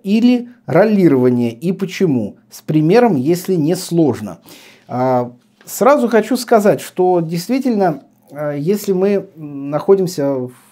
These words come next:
продаже по какому-либо опциону, например, по опциону call или по опциону put, то,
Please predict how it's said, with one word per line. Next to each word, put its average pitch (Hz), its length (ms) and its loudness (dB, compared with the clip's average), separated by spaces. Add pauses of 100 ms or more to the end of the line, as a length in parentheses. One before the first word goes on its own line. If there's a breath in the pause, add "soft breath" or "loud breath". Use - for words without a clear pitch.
(120)
продаже 160 500 0
по 143 140 -10
какому-либо 143 600 -4
опциону, 226 500 -4
например, 143 440 -6
по 131 160 -8
опциону 147 440 -8
call 190 220 2
или 131 100 -4
по 131 140 -8
опциону 131 480 -8
put, 175 300 -8 (560 soft breath)
то, 180 420 4